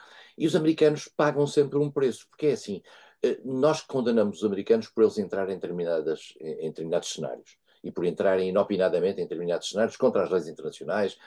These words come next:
eh, esquecendo, eh, resoluções do Conselho de Segurança. E depois também os condenamos porque saem.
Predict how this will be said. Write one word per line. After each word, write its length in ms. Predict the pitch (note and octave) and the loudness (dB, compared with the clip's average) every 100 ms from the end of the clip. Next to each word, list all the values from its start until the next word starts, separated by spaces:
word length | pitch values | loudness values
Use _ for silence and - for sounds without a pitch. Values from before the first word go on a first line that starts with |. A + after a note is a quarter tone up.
| - - | -12 -4
eh, 40 | E2 D#2 | -4 -4
esquecendo, 720 | - A#2+ G2 A2 A2 F2+ F2 - - D#2+ | 0 2 2 4 2 0 -8 -12 -14 -8
eh, 40 | |
resoluções 580 | D#2 - F#2+ F#2 G#2+ G2+ | -6 -4 -2 0 2 2
do 40 | |
Conselho 260 | F#2+ F2 F2+ | -2 -2 -8
de 60 | |
Segurança. 420 | - D2 C2 - - _ - | -6 -6 -6 -10 -20 _ -8
E 80 | |
depois 160 | A#2+ D3 | 0 2
também 160 | F3 E3+ | 2 2
os 60 | |
condenamos 420 | F3 E3+ E3+ E3+ | 0 0 0 -2
porque 200 | - D#3+ | -10 -12
saem. 380 | - D#3+ B2+ A#2 | -2 0 0 -4